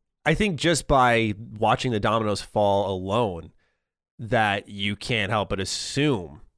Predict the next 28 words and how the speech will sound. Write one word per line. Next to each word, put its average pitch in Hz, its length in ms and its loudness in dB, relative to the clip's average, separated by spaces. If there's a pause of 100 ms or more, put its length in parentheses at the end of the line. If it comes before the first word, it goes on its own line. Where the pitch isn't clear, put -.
(160)
safely 110 580 -4
that 95 120 0
would 92 100 -2
be 95 60 -8
the 87 120 -10
case. 120 400 -2
You 98 120 -10
know, 95 100 -8
would 113 320 0
all 139 160 4
these 117 180 -2
companies 120 540 -2 (120)
leap 101 440 -4
into 120 200 -2
the 113 120 2
arms 113 260 0
of 92 80 -6
Microsoft 101 680 -2 (560)
in, 127 400 -2
in 120 200 -4 (220)
a 104 80 -4
plenty, 131 580 -4 (300)
uh, 85 180 -10
whether 113 320 0
it 104 100 -4
be 95 220 -2 (340)
console 98 320 -6
exclusive, 113 680 -4